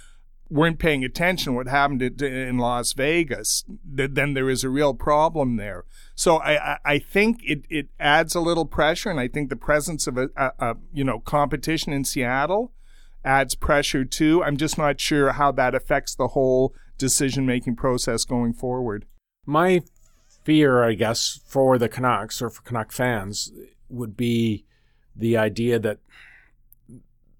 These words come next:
Speaker 2: the plan isn't really as unified as it looked, as we've seen what's happened over
Speaker 1: Yeah.
Speaker 2: the last couple of years. I mean,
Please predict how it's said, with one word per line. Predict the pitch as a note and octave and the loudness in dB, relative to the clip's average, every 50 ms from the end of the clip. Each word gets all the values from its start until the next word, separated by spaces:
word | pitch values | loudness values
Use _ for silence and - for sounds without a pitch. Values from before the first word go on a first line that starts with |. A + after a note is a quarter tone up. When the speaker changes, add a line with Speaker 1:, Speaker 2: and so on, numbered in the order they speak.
| _ _ - C3 | _ _ -12 -8
Speaker 2:
the | B2+ A2+ | -8 -8
plan | - - - - B2 B2+ C3 B2+ A#2+ A#2+ | -8 -10 -6 -2 0 2 2 2 0 0
isn't | A2+ - - A2+ G#2 | -2 -4 -4 -6 -8
really | F#2 G#2 A#2 A#2 A2+ A2 A2 G#2+ | -6 -4 -2 0 0 0 0 -2
as | G2 F2+ | -4 -4
unified | A2 A#2 A#2+ A2+ - A#2 G#2+ G#2+ A2 | -4 -4 -4 -4 -2 0 0 2 0
as | G#2 F#2+ | 0 -2
it | G#2+ E2 | -4 -4
looked, | F2 G#2+ C3 D3 - - | -2 0 -2 -2 0 -2
as | B2 A2 F#2+ | -4 -2 0
we've | A2 B2 A#2 | 0 0 0
seen | - - G#3+ G#3+ | 0 0 2 2
what's | D#3 B2+ - - | 2 2 0 0
happened | - B2 A#2 - - A#2 | -2 -2 -2 -2 -2 -2
over | A2+ G#2 G#2 B2 | -2 -2 0 0
Speaker 1:
Yeah. | B2 A2+ | 0 0
Speaker 2:
the | G#2 G#2 | 0 0
last | G#2 G#2 G#2 G#2 - | -2 -2 -2 -2 -4
couple | - A#2 - | -8 -10 -8
of | - A#2 | -4 -4
years. | A2+ A2+ - | -4 -4 -6
I | - - - - - | -10 -18 -16 -6 -2
mean, | C3 C#3 D3 | 0 0 0